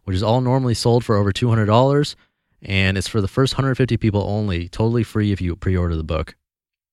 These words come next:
And as a heads up, I don't get anything at all by mentioning this to you, so don't worry about that.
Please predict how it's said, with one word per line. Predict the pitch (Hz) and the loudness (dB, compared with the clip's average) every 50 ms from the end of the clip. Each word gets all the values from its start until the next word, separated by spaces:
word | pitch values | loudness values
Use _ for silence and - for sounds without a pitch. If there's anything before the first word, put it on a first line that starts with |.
| _ _ | _ _
And | - 101 98 95 92 90 85 - | -6 -4 -2 -2 -2 -4 -4 -4
as | 98 92 98 | -2 0 0
a | 92 | 0
heads | 101 95 90 | 0 2 2
up, | 104 95 - | 0 0 0
I | - 92 92 | 0 -2 0
don't | - 107 110 113 107 | 0 0 0 0 0
get | - 104 107 110 - | 0 0 0 0 0
anything | 120 120 131 131 - 147 143 135 120 | -2 -2 -2 0 0 0 0 0 0
at | 104 98 | 0 0
all | 92 90 98 110 123 135 | 0 2 2 2 2 2
by | 131 117 104 | 2 0 2
mentioning | 107 110 113 - - 131 135 135 | 2 0 0 -2 -2 -2 -2 0
this | 135 143 - | 0 -2 0
to | - 151 | 0 0
you, | 147 147 151 160 165 | 0 2 2 0 0
so | - - 107 95 92 92 92 | 0 0 0 0 0 0 -2
don't | 90 92 101 107 107 | -2 -2 -2 -2 0
worry | 107 107 107 107 | 0 0 0 0
about | 104 101 98 95 90 | 0 0 0 0 2
that. | 95 101 107 113 123 | 2 2 2 2 2